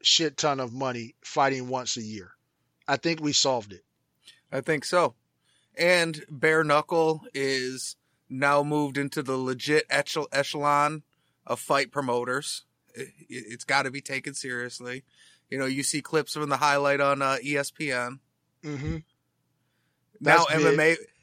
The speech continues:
Speaker 2: M M A fighters are now calling bare knuckle boxing cockfighting. Human cockfighting.
Speaker 1: <laughs> Yeah, that's funny. It's, that's how it always is. Once you are a part of this establishment, you have to judge whoever the newcomer is.
Speaker 2: The, the
Speaker 1: That's the way it
Speaker 2: newcomer
Speaker 1: works.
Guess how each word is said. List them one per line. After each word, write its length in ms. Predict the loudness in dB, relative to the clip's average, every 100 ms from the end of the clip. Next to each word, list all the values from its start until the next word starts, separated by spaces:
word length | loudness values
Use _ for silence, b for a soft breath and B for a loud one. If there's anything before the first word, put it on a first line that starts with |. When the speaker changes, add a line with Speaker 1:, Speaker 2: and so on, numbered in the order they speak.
| _ _
Speaker 2:
M 160 | 2 4
M 160 | 4 6
A 160 | 4
fighters 540 | 4 2 4 4 4 4
are 160 | 6
now 220 | 6 6
calling 400 | 6 4 4 2
bare 220 | 4 4 4
knuckle 360 | 2 2 -2
boxing 640 | -2 2 4 4 0 -4 0
cockfighting. 720 | 2 2 2 0 2 0 -4 _ _ _ _ _
Human 260 | -2 -2 2
cockfighting. 800 | 4 4 4 4 4 2 2 0
Speaker 1:
<laughs> 840 | 2 2 6 2 2 -6 -2 2 2 0 B B B B B B B B -10
Yeah, 280 | 0 4 6
that's 260 | 6 4 2
funny. 360 | 2 2 4 2
It's, 280 | 2 0 -2 4
that's 240 | 6 6
how 200 | 6 6
it 60 | 8
always 460 | 8 8 6 2
is. 240 | 2 2 2
Once 340 | 2 2 -2
you 160 | 2 6
are 140 | 6
a 60 | 6
part 280 | 4 2
of 60 | 2
this 240 | -2 -6 0
establishment, 920 | 0 2 4 4 4 -2 0 -2 -2
you 160 | -4 4
have 240 | 4 4
to 100 | 0
judge 480 | -4 2 6 6 4
whoever 420 | -2 2 2 2
the 120 | -4
newcomer 640 | -2 -2 -2 -2 -4 -4 -2
is. 60 |
Speaker 2:
The, 60 | 0
the 60 | 4
Speaker 1:
That's 220 | 2 4
the 140 | 0
way 100 | 4
it 40 | 4
Speaker 2:
newcomer 180 | 4
Speaker 1:
works. 100 | 4